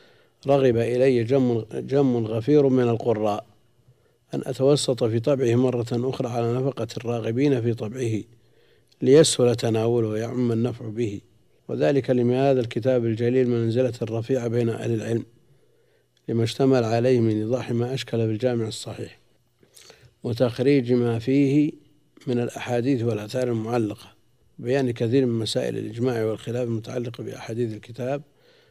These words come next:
تنبيه على كثير من أوهام بعض الشراح، شراح الجامع الصحيح وغيرهم، وغير ذلك من الفوائد الكثيرة والفرائد النادرة التي اشتمل عليها هذا الشرح العظيم،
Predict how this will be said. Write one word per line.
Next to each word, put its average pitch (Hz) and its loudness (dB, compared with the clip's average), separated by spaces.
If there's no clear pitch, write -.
تنبيه 117 2
على 117 0
كثير 127 4
من 127 4
أوهام 113 -2
بعض 117 -6
الشراح، 117 -6
شراح 123 0
الجامع 113 0
الصحيح 117 -6
وغيرهم، 110 -8
وغير 131 0
ذلك 127 2
من 117 0
الفوائد 120 -4
الكثيرة 110 -12
والفرائد 123 -4
النادرة 135 -2
التي 113 -6
اشتمل 120 -4
عليها 117 -4
هذا 113 -4
الشرح 113 -8
العظيم، 120 0